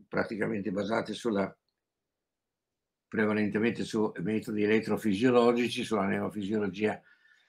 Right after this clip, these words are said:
eh, le E G e, e tecniche di questo genere, che avevano una eccellente capacità di risoluzione spaziale, ma,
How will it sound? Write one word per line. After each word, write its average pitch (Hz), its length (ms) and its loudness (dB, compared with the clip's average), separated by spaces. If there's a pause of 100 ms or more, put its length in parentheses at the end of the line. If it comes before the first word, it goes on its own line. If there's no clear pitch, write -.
eh, 104 680 2
le 107 280 2
E 107 140 4
G 101 400 2
e, 101 200 -2
e 98 440 -4
tecniche 101 460 -2
di 101 60 -4
questo 117 300 -2
genere, 123 500 4 (320)
che 151 220 4
avevano 131 600 6
una 117 440 0 (380)
eccellente 123 800 6
capacità 110 580 2
di 110 120 2
risoluzione 104 540 0
spaziale, 107 640 0
ma, 113 280 2